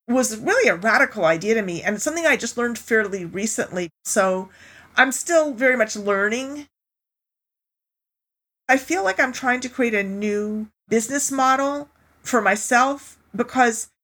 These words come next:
I know there's so many great business models out there and they're highly effective and they work, but they're not working for me,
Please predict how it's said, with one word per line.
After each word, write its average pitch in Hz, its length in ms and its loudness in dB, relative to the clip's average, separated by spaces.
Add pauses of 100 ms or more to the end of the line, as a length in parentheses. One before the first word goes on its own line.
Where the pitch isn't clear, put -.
(140)
I 285 120 4
know 330 200 4
there's 381 180 -4
so 349 100 0
many 349 160 0
great 277 280 -2
business 269 300 -2
models 226 320 2
out 277 340 2
there 175 360 2
and 220 120 4
they're 220 180 6
highly 269 360 2
effective 247 420 -2
and 196 160 -2
they 190 100 -2
work, 208 460 0 (220)
but 247 120 0
they're 285 120 6
not 320 200 6
working 285 300 -2
for 196 160 -4
me, 170 480 -6